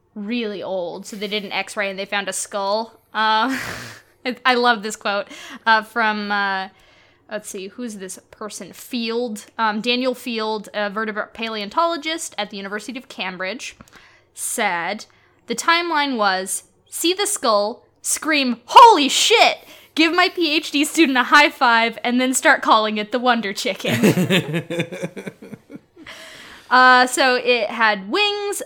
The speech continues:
Speaker 1: a beak, and was roughly quail-like in size. So a little small. A little bit small. Um, it has sort of a chicken-like beak, which means that it ate, uh,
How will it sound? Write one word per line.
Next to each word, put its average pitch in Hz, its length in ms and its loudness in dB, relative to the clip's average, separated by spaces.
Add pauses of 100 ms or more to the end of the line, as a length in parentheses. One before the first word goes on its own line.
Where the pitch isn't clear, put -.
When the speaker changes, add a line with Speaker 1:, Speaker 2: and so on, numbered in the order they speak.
Speaker 1:
a 214 80 -4
beak, 302 460 -6
and 226 160 -6
was 202 180 -10
roughly 247 400 -4
quail-like 262 1040 -6
in 196 160 -14
size. - 540 -12
So - 120 -12
a 508 220 2
little 571 160 0
small. - 560 -4 (260)
A 269 40 -18
little 339 320 -6
bit 320 240 -4
small. 220 480 -6 (500)
Um, 247 560 0 (580)
it 277 100 -6
has 254 220 2
sort 262 200 -2
of 240 100 -4
a - 20 -6
chicken-like 240 800 -6
beak, 269 480 -10
which 247 300 -6
means 208 320 -10
that 214 160 -10
it 208 220 -12 (560)
ate, 240 200 -6 (160)
uh, 185 140 -18